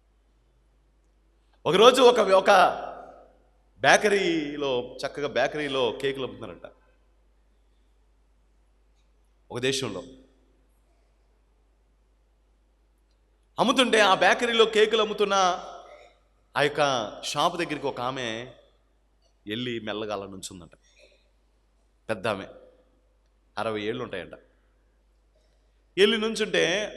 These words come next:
ఒక పెద్ద బన్ను, వాళ్ళకన్నీ బన్సే కదా బ్రెడ్లు, ఒక కర్రీ బ్రెడ్ తీసుకుంది. తీసుకుని మెల్లగా ఆ కవర్ అలా పట్టుకుంది.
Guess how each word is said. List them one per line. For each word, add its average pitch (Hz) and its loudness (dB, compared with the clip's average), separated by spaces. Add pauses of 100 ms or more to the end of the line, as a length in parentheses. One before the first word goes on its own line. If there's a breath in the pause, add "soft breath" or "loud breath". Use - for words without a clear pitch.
ఒక - -12
పెద్ద 165 -4
బన్ను, 143 -4 (960)
వాళ్ళకన్నీ 113 -8
బన్సే 123 -8
కదా 135 -14 (920)
బ్రెడ్లు, 113 -12 (2750)
ఒక 123 -2
కర్రీ 151 0
బ్రెడ్ 147 -6
తీసుకుంది. 120 -10 (3500)
తీసుకుని 170 -4
మెల్లగా 147 -2
ఆ 139 -2
కవర్ 117 -6
అలా 120 -6
పట్టుకుంది. 107 -14